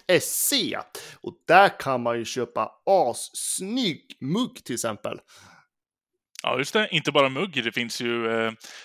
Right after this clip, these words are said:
Speaker 2: t-shirtar, det finns lite hoodies, det finns, eh, tygkassar, det finns, eh, något för alla.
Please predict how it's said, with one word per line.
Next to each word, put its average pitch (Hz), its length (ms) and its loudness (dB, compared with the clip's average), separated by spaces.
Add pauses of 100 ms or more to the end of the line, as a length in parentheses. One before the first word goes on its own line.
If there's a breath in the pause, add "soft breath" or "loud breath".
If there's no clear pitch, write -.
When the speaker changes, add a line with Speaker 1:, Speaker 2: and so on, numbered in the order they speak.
(140 loud breath)
Speaker 2:
t-shirtar, 170 460 6
det 160 60 -6
finns 139 140 -2
lite 143 140 -2
hoodies, 147 680 -2
det 123 80 -6
finns, 123 300 -6
eh, 117 220 2 (200)
tygkassar, 139 840 2
det - 60 -4
finns, 170 420 -6
eh, 190 360 0
något 190 260 -8
för 180 80 0
alla. 175 280 2